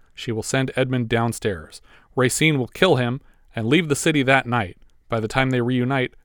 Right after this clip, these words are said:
Edmund will be dead and gone. The next day, Racine drives out to a vacant lot somewhere and meets with a salesman. He rents a car and stages it somewhere, but pauses for a concerned moment to watch a clown car drive past him. <laughs> I'm not sure why.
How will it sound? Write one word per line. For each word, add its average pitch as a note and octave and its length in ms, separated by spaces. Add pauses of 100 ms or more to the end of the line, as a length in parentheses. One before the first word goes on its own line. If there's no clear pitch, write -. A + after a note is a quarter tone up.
Edmund A#2+ 280
will A2 140
be A2 100
dead G#2 180
and F#2 140
gone. E2+ 220 (500)
The C3 80
next D#3+ 240
day, D#3 320 (320)
Racine C#3+ 420
drives C3 300
out C#3+ 160
to C#3 120
a A2+ 60
vacant C3 360
lot C3 240
somewhere F#2+ 460
and G#2 140
meets A2+ 240
with A2 80
a G#2+ 60
salesman. A#2 460 (420)
He B2+ 100
rents C#3 280
a C3+ 60
car D3+ 420
and B2 140
stages C#3 440
it A#2+ 100
somewhere, G#2+ 480 (280)
but - 160
pauses D3 520
for A#2 160
a A2 40
concerned B2+ 460
moment C3 300
to A#2 80
watch A#2+ 260
a - 80
clown D3+ 380
car G2+ 240
drive G2 280
past - 320
him. F#2 140 (140)
<laughs> - 140
I'm D3+ 100
not D3+ 160
sure D3+ 200
why. B2+ 320